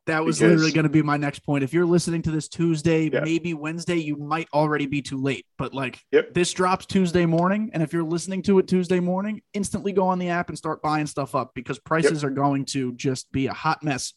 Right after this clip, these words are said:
Speaker 1: very, very soon.
Speaker 2: Yep. I, I'm already bought up. I bought all mine last week. Um, and another good part, and it looks like all the prices have dried up on it. Um, but if they release, for example, like, a new Conquest map,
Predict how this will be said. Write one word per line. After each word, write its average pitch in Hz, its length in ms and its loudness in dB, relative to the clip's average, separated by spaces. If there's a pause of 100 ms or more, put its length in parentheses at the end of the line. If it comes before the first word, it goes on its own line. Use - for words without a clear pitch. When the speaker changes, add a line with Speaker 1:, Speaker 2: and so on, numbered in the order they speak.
Speaker 1:
very, 139 340 -2
very 120 240 -8
soon. 92 240 -12 (520)
Speaker 2:
Yep. 127 320 4 (160)
I, 123 140 6 (320)
I'm 135 200 4
already 139 280 8
bought 120 360 4
up. 123 220 4 (160)
I 113 100 -2
bought 123 240 2
all 120 140 2
mine 120 260 -4
last 117 320 -6
week. 123 280 -6 (200)
Um, 107 400 2
and 113 220 -2 (340)
another 127 500 4 (300)
good 135 240 2
part, 127 320 2
and 117 160 -2
it 127 240 0
looks 127 220 -2
like 117 160 -2 (100)
all 117 180 2
the 113 100 -6
prices 117 420 -2
have 104 100 -8
dried 110 300 2
up 107 160 -2
on 120 160 -4
it. 123 160 -8 (560)
Um, 104 360 0
but 117 140 4
if 113 120 2
they 123 140 4
release, 127 420 2
for 123 140 -2
example, 117 320 -4
like, 113 140 -2
a 110 60 -6
new 113 140 -4
Conquest 117 600 -2
map, 143 200 -2